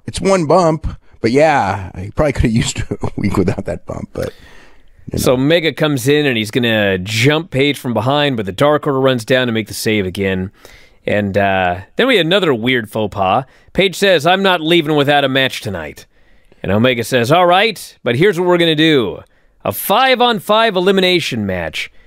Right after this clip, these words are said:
Speaker 2: Your guys at Dark Order and the Elite. It's gonna be elimination. And when I win this match, when we win this match," actually, what Page says first is when he wins the match, he's gonna get his title shot and the Dark Order are gonna get a title shot.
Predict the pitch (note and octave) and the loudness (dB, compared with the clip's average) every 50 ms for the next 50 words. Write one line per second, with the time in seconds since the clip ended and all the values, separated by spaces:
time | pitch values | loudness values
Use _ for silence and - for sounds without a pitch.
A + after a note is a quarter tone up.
0 | - - - - - - C3 F3 G#3+ A3+ G#3+ E3+ F#3+ G3 G3+ G3+ G3+ D#3 C#3+ B2+ | -20 -20 -20 -16 -6 -2 2 4 4 4 4 4 2 2 2 2 2 0 -2 -2
1 | - D#3+ E3+ E3+ E3+ D#3+ - E3 E3+ F3 E3 D#3+ D3+ C3 B2 A#2 A2+ G#2+ A2+ C3+ | 0 2 2 4 2 2 4 4 4 4 4 4 2 2 2 0 0 2 2 2
2 | D#3 D#3+ D3 - - - _ _ _ _ _ _ _ - - - - D3+ E3 F#3+ | 0 0 -2 -4 -8 -16 _ _ _ _ _ _ _ -12 -4 -2 -2 0 2 2
3 | G3+ G3 G3 G3 G3 F#3+ F#3 F#3 F3+ D3+ - - C#3 C3+ D#3+ F3 F3 - _ - | 2 2 4 2 2 2 2 2 2 0 0 -2 -2 -2 -2 -4 -6 -10 _ -20
4 | _ - - _ _ _ - - G2+ A2 A#2 A#2 A#2+ A#2+ A#2+ A#2+ A#2 A#2 A#2+ A2+ | _ -20 -20 _ _ _ -4 -2 -2 0 0 0 0 0 0 0 0 0 -2 -2
5 | A2 A2 G#2 D2+ F2+ G#2+ C3 D3 E3 F3 F3 F3+ F3+ F#3 F3+ E3 C3+ B2+ C#3 E3 | -2 -4 -4 -2 0 0 2 2 2 2 2 2 2 2 0 0 0 2 2 2
6 | F3 F3 E3 D#3+ D3+ D3 D#3+ D#3+ - - - A#2 B2 C3+ C3+ B2+ A#2+ - - G#2+ | 2 2 0 0 2 2 2 0 0 -4 -2 0 2 2 2 2 0 -2 -4 -4
7 | G#2+ A2 A2 B2 E3+ G#3 A3 G#3 F3+ F#3 F#3+ F3+ E3 D#3 D#3+ C#3+ - C3+ A#2+ A#2 | -4 -2 0 0 2 2 2 2 2 2 2 2 2 0 0 -2 -2 -2 0 0
8 | A2+ G2+ E2+ D#2 - - - - - - - - - - - - - E3+ - - | 2 0 0 -4 -6 -10 -12 -12 -14 -18 -20 -20 -20 -20 -12 -6 -6 -4 -2 0
9 | F#3+ D#3+ D#3 D3 C3 - G3 B3+ C4+ G3+ - F3 C3 G#2 - C#3 C3+ B2+ G#2+ A#2+ | 0 0 0 -2 0 -2 -2 -2 -2 -2 -2 -4 -4 -2 -2 -2 -2 0 -2 -4
10 | G#2+ G#2 A#2 A#2+ A#2 A2 - G#3 A#3 B3+ B3 F#3+ D3 C3 A2+ F#2+ G#2+ G#2+ F#2+ F#2 | -4 -2 -2 -2 -2 -2 -2 0 0 0 2 2 0 0 -2 -4 -8 -8 -6 -4
11 | E2+ D#2+ D#2+ - - - _ - _ _ - G2 A3 G3 E3 G3 F3+ E3 E3 E3 | -4 -4 -6 -8 -10 -16 _ -20 _ _ -2 0 0 0 0 0 0 0 0 -2
12 | D#3 C3+ - D#3 D3+ D3+ D3 C3+ B2 - D3+ C#3 C3+ C3+ C3+ - - D3 B2 A#2+ | -2 -2 -2 -2 -2 0 -2 -4 -4 -2 0 2 2 2 0 -2 -6 -4 -4 -2
13 | A2 C3+ C3 C3 B2+ - C3 A#2 A2 G#2 F#2+ F#2 F2 F2 E2+ E2 - - F2+ D#2+ | 0 0 0 0 0 0 0 -2 -2 -2 -4 -6 -6 -6 -8 -8 -6 -6 -6 -6
14 | D2+ D2+ - - D#2 D2 D2 D2+ - | -6 -8 -6 -6 -4 -4 -4 -4 -6